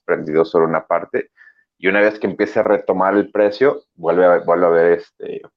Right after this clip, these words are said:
vuelven a aprender los mineros, porque al final de cuentas la inversión, toda la estructura la tienen hecha, ¿no?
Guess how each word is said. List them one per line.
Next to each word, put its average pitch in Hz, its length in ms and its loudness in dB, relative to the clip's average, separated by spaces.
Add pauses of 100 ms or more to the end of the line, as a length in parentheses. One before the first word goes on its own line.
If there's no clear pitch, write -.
vuelven 110 260 0
a 110 40 -2
aprender 101 260 -2
los 110 100 2
mineros, 104 400 0
porque - 220 -14
al - 20 -20
final 101 160 0
de 104 80 0
cuentas 104 260 -2
la 98 80 0
inversión, 87 540 -4
toda 92 140 0
la 95 60 -2
estructura 95 440 -4
la 87 120 -2
tienen 82 280 -2
hecha, 80 300 -8
¿no? - 100 -20